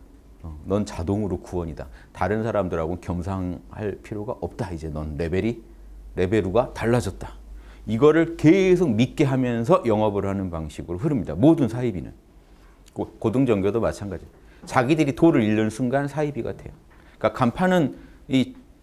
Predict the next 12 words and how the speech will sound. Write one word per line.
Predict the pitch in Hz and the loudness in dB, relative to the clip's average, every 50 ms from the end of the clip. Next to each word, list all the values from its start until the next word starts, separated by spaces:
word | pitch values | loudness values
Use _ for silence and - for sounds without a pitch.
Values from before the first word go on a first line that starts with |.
| _ - | _ -2
정통 | - 160 160 156 156 156 156 143 131 127 - - - | 0 2 2 2 2 4 4 4 4 2 -2 -6 -10
간판인데 | - - 120 113 - 127 117 107 107 113 156 131 71 - - | -2 -2 0 0 2 0 0 0 2 2 2 2 0 -2 0
안에서는 | - 92 107 120 117 110 - 110 131 | 2 2 4 4 2 -2 -2 -6 -8
사이비 | 135 - 147 143 139 127 110 92 | -6 -6 -6 -6 -6 -6 -6 -6
짓이 | 92 92 - 101 | -8 -10 -8 -8
납니다. | 87 78 80 87 87 78 80 | -6 -6 -4 -6 -4 -2 0
왜? | 101 120 107 - - - - - - - - - - - _ - - - | 2 2 2 0 -2 -14 -20 -20 -20 -20 -20 -20 -20 -20 _ -20 -14 -12
이-, | 101 104 - - | -12 -12 -8 -8
이게 | 127 107 110 | -6 -6 -4
도가 | - - 156 123 123 | 0 0 2 4 4
없어졌기 | 120 117 - 123 104 90 85 - - - | 2 2 2 0 0 0 -2 -8 -8 -10
때문에. | - 82 76 73 69 | -10 -8 -8 -8 -12